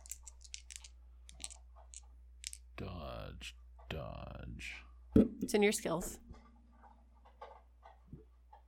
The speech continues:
Speaker 1: Okay, there it is. Uh, I failed my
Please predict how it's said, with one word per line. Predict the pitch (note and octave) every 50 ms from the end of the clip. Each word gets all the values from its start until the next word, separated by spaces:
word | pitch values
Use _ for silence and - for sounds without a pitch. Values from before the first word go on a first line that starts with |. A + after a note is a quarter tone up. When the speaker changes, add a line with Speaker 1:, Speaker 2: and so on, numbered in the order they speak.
| - - - - - - - - - - -
Speaker 1:
Okay, | - - G#2 G2
there | F#2+ F#2 E2 D2+
it | D2 D2
is. | E2 F2 F#2 - - - - - - - - - - - - - - - - - - - - - - - - - - - - - - - - - - - - - - - - - - - - - - - - - - - - - - - - - - - - -
Uh, | C3 A#2+ A#2 G#2+ - - - - - - - - - - - - - - -
I | A2 A2 G#2 F#2+ - - - -
failed | - B2+ C3 C3 B2 A#2+ A#2+ A#2 A2+
my | A2+ G#2+ G2+ G2+ G2